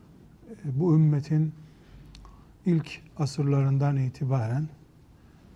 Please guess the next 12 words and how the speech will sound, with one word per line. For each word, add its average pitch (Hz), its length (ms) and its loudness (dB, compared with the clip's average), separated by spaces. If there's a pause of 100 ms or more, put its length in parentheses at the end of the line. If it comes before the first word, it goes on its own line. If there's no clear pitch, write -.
(440)
bu 170 120 0
konumu 151 640 4 (240)
çok 147 240 -2
iyi 147 220 0
değerlendirdiğini 135 1080 0 (600)
farklı 160 340 -2
açılardan 139 640 -2 (960)
mülahaza 147 460 4
ettik, 170 420 -4
konuştuk. 147 540 0 (2750)
Maalesef 170 600 4 (440)
diyerek 143 400 4